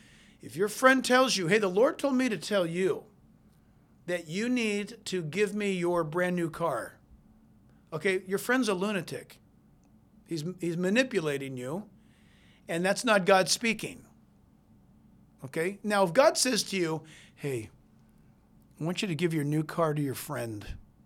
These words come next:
let God confirm that to you in the Word, in the Bible. Apply that to dreams.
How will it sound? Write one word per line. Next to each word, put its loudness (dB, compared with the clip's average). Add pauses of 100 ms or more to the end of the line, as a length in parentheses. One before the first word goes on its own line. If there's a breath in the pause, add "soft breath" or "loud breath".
(1700 soft breath)
let 8
God 12
confirm 4
that 2
to -2
you 0
in 6
the 6
Word, 4
in 4
the 2
Bible. 8 (2250 soft breath)
Apply 10
that 6
to 6
dreams. 2